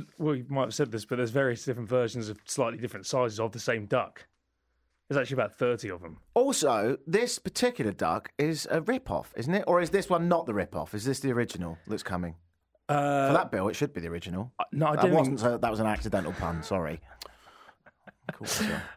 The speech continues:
Speaker 1: Um, I don't think it is. I think the original one was in Japan somewhere.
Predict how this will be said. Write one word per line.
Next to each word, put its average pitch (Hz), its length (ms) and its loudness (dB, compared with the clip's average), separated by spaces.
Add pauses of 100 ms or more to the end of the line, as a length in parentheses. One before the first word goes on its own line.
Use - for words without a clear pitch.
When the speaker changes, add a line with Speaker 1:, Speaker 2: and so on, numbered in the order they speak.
Speaker 1:
Um, 135 220 0
I - 80 2
don't 214 80 4
think 180 140 2
it 202 80 2
is. 175 280 0
I 151 40 -4
think 156 160 2
the 151 100 4
original 156 320 2
one 131 220 4
was 117 340 -4
in 123 140 0
Japan 123 360 -2
somewhere. 101 420 -4